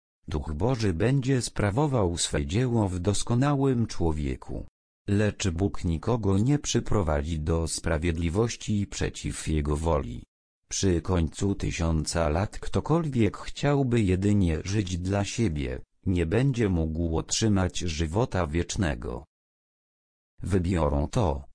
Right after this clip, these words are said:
co jest lepsze. Którzy w teraźniejszym czasie przekładają rzeczy duchowe nad ziemskie, mądrze postępują, bo wybierają rzeczy,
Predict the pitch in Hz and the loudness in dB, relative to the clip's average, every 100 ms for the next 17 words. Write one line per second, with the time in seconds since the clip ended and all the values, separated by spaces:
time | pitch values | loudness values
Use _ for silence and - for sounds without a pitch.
0 | - - 120 98 87 - - 65 64 - | -8 0 2 2 0 -2 -4 -6 -4 -6
1 | - - _ _ _ _ _ _ _ _ | -6 -8 _ _ _ _ _ _ _ _
2 | _ _ _ - - 98 87 90 90 - | _ _ _ -10 -2 0 2 2 0 -2
3 | 104 87 78 101 104 95 - 101 90 - | 0 0 0 2 2 0 -2 0 2 2
4 | 135 131 - 80 - - - 87 92 85 | -2 -2 -4 -4 -4 -6 -2 0 0 2
5 | 127 135 123 101 98 101 - 98 85 82 | 2 2 2 2 0 -2 0 0 0 -2
6 | - 135 127 110 87 92 92 92 71 73 | 0 2 2 2 2 0 0 -2 -2 0
7 | - - 73 71 - - 95 90 85 78 | -2 -2 -4 -4 -8 -6 0 0 0 0
8 | 90 101 - 95 - 87 - 120 73 64 | 0 0 2 -2 0 0 0 0 0 -4
9 | 62 58 - - 73 85 85 90 95 87 | -8 -10 -14 -14 -4 0 0 2 2 2
10 | 92 131 127 95 95 120 - - | 2 2 2 2 2 -2 -2 -4